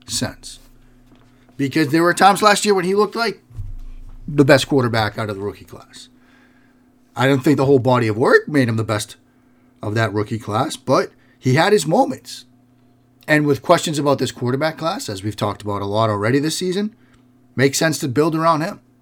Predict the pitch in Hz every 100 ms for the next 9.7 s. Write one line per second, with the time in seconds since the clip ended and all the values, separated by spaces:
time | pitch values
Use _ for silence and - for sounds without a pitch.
0 | _ _ _ _ _ _ _ _ _ _
1 | _ 135 143 147 - 180 185 226 196 160
2 | - - 147 123 113 98 151 147 127 139
3 | 131 143 131 135 143 147 143 165 165 220
4 | 220 - 220 208 202 - 196 175 - 175
5 | 170 170 170 - _ _ - 147 139 135
6 | 151 - 143 127 - 110 175 196 165 190
7 | 165 156 147 170 151 143 - - - -
8 | _ _ - 143 113 175 180 170 160 160
9 | 135 - 151 147 131 127 127